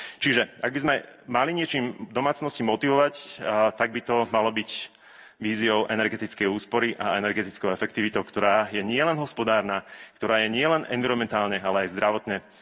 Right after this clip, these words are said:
benefitná. A tiež by bolo podľa mňa úplne fér domácnostiam na rovinu povedať, že štát do nekonečna ceny stropovať nemôže, a preto by do budúcna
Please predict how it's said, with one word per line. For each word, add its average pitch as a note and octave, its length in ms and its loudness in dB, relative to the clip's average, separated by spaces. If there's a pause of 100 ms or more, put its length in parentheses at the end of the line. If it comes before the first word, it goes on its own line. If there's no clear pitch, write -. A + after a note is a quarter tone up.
(400)
benefitná. G#2 720 -2 (360)
A A2 480 4
tiež C#3 440 -2 (800)
by A#2+ 80 -4
bolo A#2 240 2
podľa B2 240 2
mňa A#2+ 80 2
úplne A2+ 240 -2
fér A#2 240 2 (320)
domácnostiam A2+ 680 -2
na G#2+ 120 4
rovinu A2 240 0
povedať, G#2+ 400 0
že - 80 -6
štát G#2+ 240 2
do A2 80 -2
nekonečna A2 560 0 (460)
ceny B2 320 0
stropovať A2 720 0
nemôže, A#2+ 800 2
a G#2 80 -4
preto A2+ 640 0
by G2+ 320 -4
do G#2 80 0
budúcna G2+ 560 -2